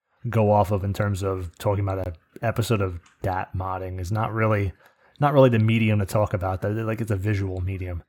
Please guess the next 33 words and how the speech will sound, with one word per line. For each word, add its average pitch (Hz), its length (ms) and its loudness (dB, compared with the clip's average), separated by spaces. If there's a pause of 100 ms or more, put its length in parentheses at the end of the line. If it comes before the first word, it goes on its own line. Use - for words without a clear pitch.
(540)
So 104 500 2 (300)
he 123 140 2
reached 123 220 4
out 123 120 6
to 123 60 2
me 113 80 2
when 107 100 2
I 104 40 4
was 104 80 2
on 101 120 0
Cat's 117 280 0
Eye. 107 80 2
He's 104 100 0
like, 104 160 -2
"Oh, 147 120 2
you're 127 160 4
here, 120 140 4
by 131 140 4
the 143 80 0
way." 147 160 0
And 123 80 2
he 104 60 2
talked 104 180 -2
about 98 100 -2
how 98 140 -2
this, 98 220 -4
that, 101 120 -4
the 98 100 -4
other 104 120 0
thing. 98 260 -4
But 104 100 -2
it 104 80 -4
was, 101 300 -4